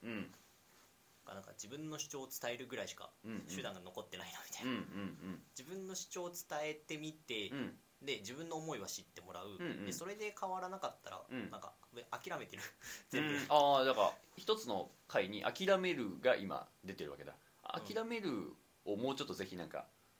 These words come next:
Speaker 1: え、なんかともするとさ、それでさ、「あー、も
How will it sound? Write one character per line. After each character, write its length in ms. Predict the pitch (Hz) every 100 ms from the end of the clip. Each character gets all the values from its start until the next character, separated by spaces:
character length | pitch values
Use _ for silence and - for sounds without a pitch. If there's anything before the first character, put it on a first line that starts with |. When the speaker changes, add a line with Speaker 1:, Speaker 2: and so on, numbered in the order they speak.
| - -
Speaker 1:
え、 60 |
な 60 | 139
ん 40 |
か 60 | 113
と 100 | 208
も 100 | 196
す 80 | -
る 60 |
と 60 | 85
さ、 120 | -
そ 120 | 92
れ 100 | 101
で 80 | 104
さ、 200 | 107 98 - - -
「あ 60 |
ー、 40 | 110
も 360 | 107 104 98